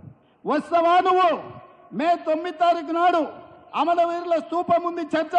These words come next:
పెడతాం. అమరవీరుల స్తూపం సాక్షిగా ఈ రాష్ట్రంలో ఎవరికైనా, ఏ రైతుకైనా, అది ఖమ్మం కావచ్చు, కొత్తగూడెం కావచ్చు,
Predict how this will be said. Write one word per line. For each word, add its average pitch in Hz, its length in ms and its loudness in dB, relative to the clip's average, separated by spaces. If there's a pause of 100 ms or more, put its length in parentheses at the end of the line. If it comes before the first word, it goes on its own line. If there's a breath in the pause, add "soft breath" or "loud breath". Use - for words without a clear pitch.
పెడతాం. 370 360 2 (580)
అమరవీరుల 349 580 0
స్తూపం 339 440 0 (100)
సాక్షిగా 359 520 2 (540)
ఈ 349 100 -4 (140)
రాష్ట్రంలో 349 480 2 (180)
ఎవరికైనా, 349 600 4
ఏ 330 220 6 (160)
రైతుకైనా, 349 600 4 (540)
అది 349 180 0
ఖమ్మం 339 400 4
కావచ్చు, 359 400 4
కొత్తగూడెం 349 500 2
కావచ్చు, 339 380 4